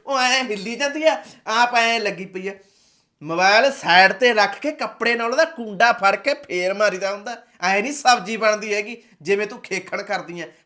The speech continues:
ਹਜੇ ਜਵਾਕਾਂ ਵਾਲੀਆਂ ਸਟੋਰੀਆਂ ਪਾਉਂਦੀ ਆ। ਫਿਰ ਜਵਾਕ ਵੇਲੇ ਕਿਵੇਂ ਕਰੇਂਗੀ? ਇੱਕ ਕੱਸ 'ਚ ਜਵਾਕ, ਇੱਕ ਕੱਸ 'ਚ ਮੋਬਾਈਲ, ਹੈਂ? ਕਰਸੀ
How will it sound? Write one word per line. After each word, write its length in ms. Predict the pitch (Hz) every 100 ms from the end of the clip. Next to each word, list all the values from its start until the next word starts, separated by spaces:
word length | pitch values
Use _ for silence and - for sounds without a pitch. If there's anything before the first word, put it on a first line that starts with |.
| 185
ਹਜੇ 160 | 214 269
ਜਵਾਕਾਂ 440 | 208 208 208 233
ਵਾਲੀਆਂ 300 | 233 233 226
ਸਟੋਰੀਆਂ 380 | 226 214 208 202
ਪਾਉਂਦੀ 380 | 202 165 139 120
ਆ। 40 | - _ _ _ _ _ _ _ _ _
ਫਿਰ 140 | 240
ਜਵਾਕ 360 | 196 208 214 226
ਵੇਲੇ 180 | 269 269
ਕਿਵੇਂ 240 | 277 277
ਕਰੇਂਗੀ? 280 | 277 277 285
ਇੱਕ 200 | 247 254
ਕੱਸ 240 | 247 254
'ਚ 100 | 233
ਜਵਾਕ, 440 | 220 180 180 - 254
ਇੱਕ 140 | -
ਕੱਸ 200 | 240 226
'ਚ 80 | -
ਮੋਬਾਈਲ, 420 | 202 160 151 151 147 _ _ _ _ _ 180
ਹੈਂ? 240 | 262 415 - -
ਕਰਸੀ 560 | 196 208 277 302 302